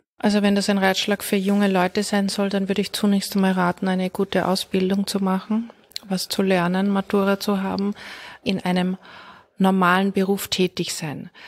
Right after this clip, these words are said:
Da profitiert man dann sehr davon in der Politik. Es muss aber auch kein Studium sein, sondern einfach auch ein Handwerksberuf oder der zweite Bildungsweg. Einfach, dass man schon wirklich mit beiden Beinen in einem Beruf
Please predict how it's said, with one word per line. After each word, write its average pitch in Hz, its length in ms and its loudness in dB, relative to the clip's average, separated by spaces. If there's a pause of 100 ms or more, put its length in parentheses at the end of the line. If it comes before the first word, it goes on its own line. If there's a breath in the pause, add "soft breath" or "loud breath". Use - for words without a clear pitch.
Da 180 80 -2
profitiert 202 680 0
man 185 200 -2
dann 180 220 -2
sehr 185 300 2
davon 185 460 -4
in 185 160 -6
der 185 80 -10
Politik. 185 680 -6 (500 loud breath)
Es 202 160 0
muss 220 200 4
aber 185 280 2
auch 175 160 -4
kein 185 200 -2
Studium 208 520 0
sein, 175 320 -2
sondern 190 280 -2
einfach 190 420 -4
auch - 400 -4
ein 180 340 -2
Handwerksberuf 185 1000 0
oder 180 180 0
der 180 180 -4
zweite - 440 -4
Bildungsweg. 190 1000 0 (760 loud breath)
Einfach, 196 360 0
dass - 220 -2
man 190 180 0
schon 196 440 0
wirklich 202 480 -2
mit 190 200 -4
beiden 180 280 0
Beinen 175 360 0
in 190 240 0
einem 180 440 -2
Beruf 196 420 0